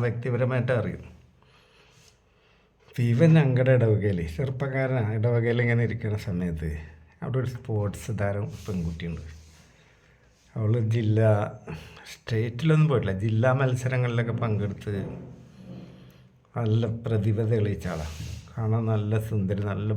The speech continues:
ബോഡി ഷേപ്പുള്ള പെണ്ണ്, ഹൈറ്റും വെയിറ്റും. അപ്പൊ ഇവളെ അച്ഛൻ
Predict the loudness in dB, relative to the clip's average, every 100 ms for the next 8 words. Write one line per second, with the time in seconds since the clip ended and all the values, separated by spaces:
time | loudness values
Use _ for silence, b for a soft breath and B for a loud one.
0 | -2 -4 -4 -6 -6 -6 -4 -6 -4 -6
1 | -4 -6 -6 -4 -4 -4 -6 -6 -6 -8
2 | -8 -8 -8 -12 -20 b b b b b
3 | b b b b b _ _ _ _ _
4 | _ _ -14 -12 -16 -6 -4 -2 0 2
5 | 2 0 -4 -2